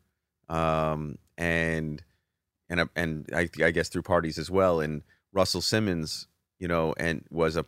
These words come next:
party promoter, and, you know, ended up doing stuff for his brother Run D, you know, with Run D M C, and all these guys. A lot of people started that way. So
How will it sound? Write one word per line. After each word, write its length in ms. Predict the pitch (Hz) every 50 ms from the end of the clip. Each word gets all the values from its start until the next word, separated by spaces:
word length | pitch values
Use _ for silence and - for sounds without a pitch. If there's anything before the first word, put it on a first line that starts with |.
| _ _ -
party 240 | - 104 113 120 117
promoter, 520 | - 87 82 76 76 - - - - - _
and, 240 | - 82 82 78 - -
you 100 | 82 85
know, 180 | 80 80 80
ended 160 | 82 85 82
up 120 | 82 78 -
doing 300 | - 87 82 80 82 78
stuff 240 | - - 92 85 -
for 140 | - 82
his 120 | 82 80 78
brother 300 | - 95 92 95 92 82
Run 180 | 85 82 82
D, 140 | 82 82 - -
you 100 | - 82 76
know, 60 | -
with 160 | 73 80 78
Run 160 | 90 85 85
D 120 | 80 82 80
M 120 | 78 76
C, 260 | - - 117 104 87
and 120 | 78 76 64
all 120 | 76 95
these 180 | 95 92 85 80
guys. 200 | - 95 101 95
A 40 | 92
lot 100 | 90 90
of 60 | 82
people 180 | - 92 - -
started 260 | - - 107 113 95
that 100 | 95 87
way. 140 | 85 87 85
So 240 | - - 85 85